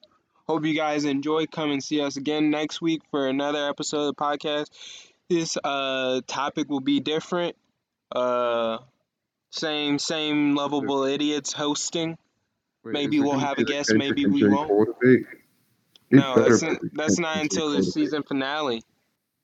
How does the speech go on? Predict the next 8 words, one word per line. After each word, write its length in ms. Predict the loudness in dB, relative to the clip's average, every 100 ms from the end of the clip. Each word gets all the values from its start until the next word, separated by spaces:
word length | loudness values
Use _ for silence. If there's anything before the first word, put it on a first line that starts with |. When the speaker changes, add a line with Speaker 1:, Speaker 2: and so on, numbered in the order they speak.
| _ _ _
Speaker 2:
Man. 540 | -14 -10 -8 -6 -8 -12 _ _ _ _ _ _ _ _
Speaker 1:
It's 140 | -8
not 180 | -4 -4
until 240 | -4 -2
the 80 | -4
season 320 | -4 -4 -6
finale. 500 | -6 -8 -6 -6 -8 -16 _ _ _ _ _ _
Speaker 2:
Man. 520 | -20 -16 -12 -12 -12